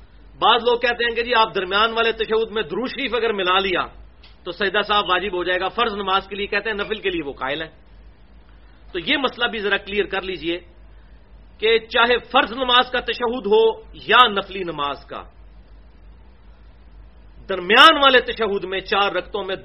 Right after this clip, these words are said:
دوسرے تشہد کے بعد درود شریف اور دعا پڑھنا بھی جائز، بلکہ افضل اور سنت ہے۔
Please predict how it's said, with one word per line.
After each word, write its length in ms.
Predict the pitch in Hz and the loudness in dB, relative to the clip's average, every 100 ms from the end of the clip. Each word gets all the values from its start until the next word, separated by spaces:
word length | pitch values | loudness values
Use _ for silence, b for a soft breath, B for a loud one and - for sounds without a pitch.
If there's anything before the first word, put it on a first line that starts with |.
| 180 | -12
دوسرے 280 | 226 220 233 | -10 -6 -6
تشہد 300 | 196 190 190 190 | -4 -6 -6 -4
کے 100 | 180 | -4
بعد 220 | 165 185 180 - - - - - - | 0 0 -2 -8 -20 -20 -20 -20 -4
درود 340 | 185 233 277 254 | -2 -2 -2 -4
شریف 300 | 247 247 247 - - 196 | -6 -4 -6 -10 -8 -2
اور 100 | 202 196 - | 0 -2 -4
دعا 220 | 170 202 202 | -2 0 0
پڑھنا 340 | 208 185 175 180 175 | -2 -2 -2 -4 -4
بھی 120 | 190 170 - | -10 -12 0
جائز، 380 | 175 226 302 - - - - - - - - | 4 8 6 4 -12 -20 -20 -20 -20 -10 0
بلکہ 360 | 220 226 262 247 233 | 0 0 -2 -2 2
افضل 340 | 233 165 160 269 233 | 0 0 -2 0 0
اور 80 | 220 - | -6 -4
سنت 340 | 208 220 185 | -6 -4 -6
ہے۔ 100 | - | -8